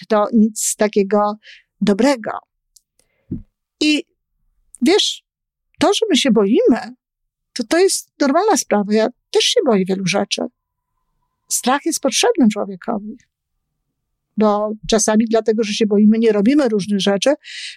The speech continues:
które spowodowałyby, żebyśmy się zranili,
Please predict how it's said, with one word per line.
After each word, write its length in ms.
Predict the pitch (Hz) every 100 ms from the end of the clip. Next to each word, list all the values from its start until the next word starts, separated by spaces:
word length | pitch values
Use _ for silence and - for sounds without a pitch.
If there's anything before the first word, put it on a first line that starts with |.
| _ _ -
które 340 | - 320 294
spowodowałyby, 840 | - 269 262 240 247 240 240 220
żebyśmy 360 | 208 214 202 208
się 140 | 214
zranili, 680 | 185 196 196 247 240 226 226